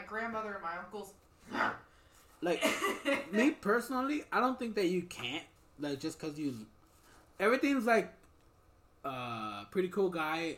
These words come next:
Speaker 2: and the whole Trump thing. I don't, I'm not, I don't think you can't be a, a, a, that you can't like Trump and still be a pretty cool guy.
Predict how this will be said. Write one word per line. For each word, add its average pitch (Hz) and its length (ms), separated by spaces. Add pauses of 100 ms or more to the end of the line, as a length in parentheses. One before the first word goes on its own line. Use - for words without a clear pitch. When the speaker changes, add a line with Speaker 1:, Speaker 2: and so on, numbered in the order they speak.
(100)
Speaker 2:
and 131 180
the 131 40
whole 143 220
Trump 139 340
thing. 196 280 (480)
I 233 140
don't, 277 80
I'm 226 100
not, 247 180
I 185 100
don't 226 180
think 208 180
you 185 120
can't 147 500
be 156 220
a, 143 80
a, 104 1000 (320)
a, 113 80 (1080)
that 127 120
you 117 60
can't 117 380
like 127 260
Trump 123 300
and 113 120
still 127 160
be 123 140
a 123 40
pretty 127 200
cool 165 220
guy. 139 200